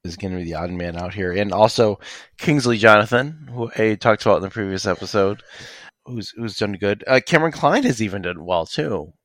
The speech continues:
in, in, in action. Um, but I think with the Von Miller activation imminent, I don't think they're gonna keep more than four.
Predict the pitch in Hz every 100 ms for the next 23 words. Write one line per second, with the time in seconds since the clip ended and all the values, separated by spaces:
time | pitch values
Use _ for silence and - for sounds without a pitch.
0 | _ 110 101 - 98 95 82 _ _ _
1 | - 101 90 90 - 92 90 _ - _
2 | 113 104 98 98 92 92 90 _ _ -
3 | 131 123 123 120 - 135 131 127 - -
4 | _ _ _ 113 117 - _ _ _ 120
5 | 92 113 117 113 110 110 110 104 - 101
6 | - 110 107 101 - 98 - _ 110 113
7 | 104 101 98 _ _ _ 107 104 95 104
8 | 90 98 92 90 - 87 95 92 87 -
9 | - 60 58